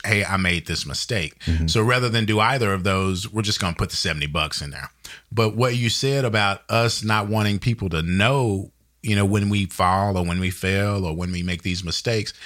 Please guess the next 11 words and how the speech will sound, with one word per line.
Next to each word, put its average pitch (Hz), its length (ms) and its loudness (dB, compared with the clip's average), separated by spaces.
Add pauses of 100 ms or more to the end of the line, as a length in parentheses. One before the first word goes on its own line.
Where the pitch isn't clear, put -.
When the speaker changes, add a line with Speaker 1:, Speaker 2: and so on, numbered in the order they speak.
(180)
Speaker 1:
I 113 80 0
mean, 117 120 4
that's 147 180 2
a 135 80 2
real 117 260 0
life 104 260 0
example 95 680 -2 (220)
of 104 120 0
my 104 140 6
wife 113 440 2
resisting 95 920 0